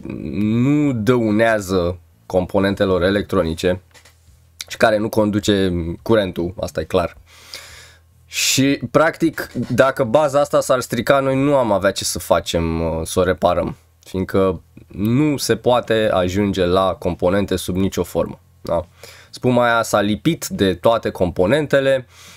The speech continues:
Ideea e că, ținând baza asta în baie, în priză,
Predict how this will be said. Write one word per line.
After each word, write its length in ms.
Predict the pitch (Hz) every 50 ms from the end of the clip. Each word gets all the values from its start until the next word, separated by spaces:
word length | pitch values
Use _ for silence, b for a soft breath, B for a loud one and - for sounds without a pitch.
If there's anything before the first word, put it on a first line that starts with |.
| B B
Ideea 400 | - 117 113 113 143 143 139 135
e 120 | 139 139
că, 260 | - - 139 127 120
ținând 640 | 117 - - - - 113 113 120 127 127 127 123 113
baza 340 | 104 92 113 113 113 107 117
asta 200 | 110 - - 101
în 160 | 95 92 87
baie, 540 | 101 135 151 147 135 135 131 131 127 123 b b b b b b b b -
în 220 | - 131 151 131
priză, 680 | 98 - 143 147 165 151 127 123 135 131 131 131 123